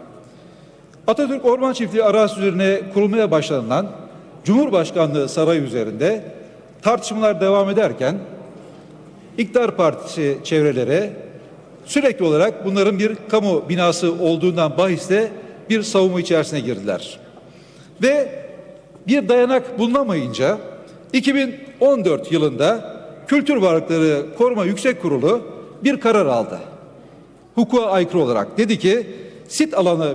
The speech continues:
birinci derece sit alanı içerisinde kamu hizmet binaları yapılabilir diye, değerli arkadaşlarım. Bunun üzerine,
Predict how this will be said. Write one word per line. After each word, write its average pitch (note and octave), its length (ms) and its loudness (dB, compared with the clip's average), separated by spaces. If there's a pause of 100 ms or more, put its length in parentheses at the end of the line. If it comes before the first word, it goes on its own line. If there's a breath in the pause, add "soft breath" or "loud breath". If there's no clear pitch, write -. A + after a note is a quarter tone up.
birinci G3+ 300 -2
derece D#3+ 280 0
sit - 200 -2
alanı D#3 240 0
içerisinde D#3 640 0 (540 loud breath)
kamu A#3 360 0
hizmet A3+ 420 -2
binaları F#3+ 540 2 (160)
yapılabilir E3+ 560 0
diye, B2 180 -2
değerli C3+ 220 2
arkadaşlarım. A2 500 -6 (1000 loud breath)
Bunun E4 260 2
üzerine, E3 580 2